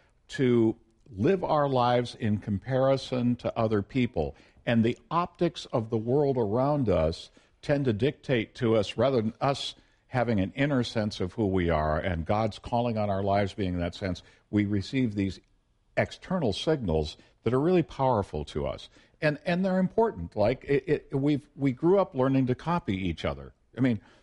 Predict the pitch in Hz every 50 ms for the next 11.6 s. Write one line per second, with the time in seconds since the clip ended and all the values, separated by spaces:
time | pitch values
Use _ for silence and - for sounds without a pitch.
0 | _ _ - - 117 135 - 160 143 - 165 165 143 139 160 170 160 151 151 143
1 | - - - 131 139 165 143 139 135 120 139 151 160 143 135 123 120 123 120 120
2 | 117 127 147 135 - - - - - 196 233 233 220 117 78 71 76 80 85 -
3 | 120 175 170 - 120 117 113 139 127 - - 131 127 117 - - - - _ _
4 | _ - 110 113 123 139 131 120 120 107 104 123 143 160 151 - 135 127 120 117
5 | 110 - _ - - _ _ - - - _ _ _ _ _ _ _ - - 131
6 | 117 117 107 117 135 165 202 214 180 123 120 120 107 123 117 117 113 139 127 -
7 | - - 143 131 131 - - - 120 117 - 139 131 135 139 135 110 104 101 98
8 | 98 - - 135 160 165 139 117 117 120 117 123 123 113 - - 123 107 110 117
9 | 131 123 113 107 101 104 120 131 123 107 - - - 98 110 113 123 139 151 147
10 | - - - - _ _ - 78 92 113 117 117 110 101 98 90 87 95 104 135
11 | 170 - - - 302 294 311 359 359 254 -